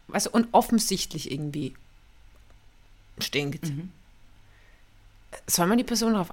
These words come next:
Speaker 1: ansprechen? Soll man das irgendwie mal thematisieren?
Speaker 2: Kommt drauf an, wo. Wenn die Person ungeduscht <laughs> riecht und wie oft, finde ich.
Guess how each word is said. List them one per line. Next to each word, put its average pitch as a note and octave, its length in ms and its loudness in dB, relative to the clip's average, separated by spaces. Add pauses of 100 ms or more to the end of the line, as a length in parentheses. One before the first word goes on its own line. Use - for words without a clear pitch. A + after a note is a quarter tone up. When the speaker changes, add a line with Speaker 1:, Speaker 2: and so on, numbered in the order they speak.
Speaker 1:
ansprechen? B3 720 -4
Soll F#3+ 120 -2
man F3 100 0
das G3 100 -4
irgendwie F#3+ 200 2
mal F3 140 2
thematisieren? - 1080 -2
Speaker 2:
Kommt C4+ 200 4
drauf C4+ 200 4
an, G#3+ 280 4
wo. E3+ 400 0 (580)
Wenn A3 220 2
die G#3+ 80 -2
Person G3 300 -2 (140)
ungeduscht F3+ 680 0
<laughs> - 40 -12
riecht - 400 -10 (920)
und A3+ 180 4
wie A3+ 160 -2
oft, - 400 -2 (680)
finde C#3 260 -10
ich. - 160 -16